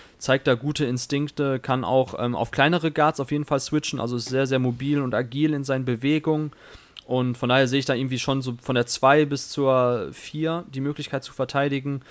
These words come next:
Und im Angriff, wenn er sich erstmal echt darauf fokussiert, die Dreier zu nehmen, hat einen, hat einen super schönen Wurf. Ähm,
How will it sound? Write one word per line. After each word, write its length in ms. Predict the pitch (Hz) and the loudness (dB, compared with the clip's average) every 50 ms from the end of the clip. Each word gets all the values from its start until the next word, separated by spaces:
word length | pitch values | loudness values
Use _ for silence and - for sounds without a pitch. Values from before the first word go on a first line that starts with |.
| - - - | -20 -18 -8
Und 120 | - 120 123 | -2 0 0
im 80 | 120 | 2
Angriff, 380 | - 127 151 170 160 151 151 - | 2 2 2 4 4 2 2 0
wenn 80 | 143 135 | 0 -2
er 80 | 131 | -2
sich 80 | - - | -2 -2
erstmal 280 | 101 143 - 143 110 | -2 -2 -2 -2 -2
echt 140 | 120 147 - | -2 -2 0
darauf 260 | 151 139 135 135 - | 0 0 2 0 0
fokussiert, 420 | - 139 - 143 123 - - 135 - | -2 -6 -6 -6 -4 -4 -4 -4 -4
die 60 | 123 | -2
Dreier 300 | - 127 135 143 147 135 | 0 2 4 4 4 2
zu 120 | - - | 0 -2
nehmen, 260 | 139 139 135 135 127 123 | -4 -2 -2 -2 -2 -2
hat 160 | 127 123 - | -2 -2 -2
einen, 240 | 127 127 123 117 - - - - - | -4 -2 -4 -4 -6 -10 -18 -8 -6
hat 140 | 131 120 135 | -4 -2 -2
einen 100 | 135 127 | -2 -2
super 320 | 120 147 160 - 165 139 | 0 -2 0 2 2 2
schönen 400 | - - 151 143 135 131 113 123 | 2 2 0 0 0 0 -2 -2
Wurf. 320 | 135 143 151 147 - - - | 0 0 0 0 -2 -6 -8
Ähm, 380 | - 120 120 123 120 117 117 | -6 -4 -4 -2 -2 -2 -4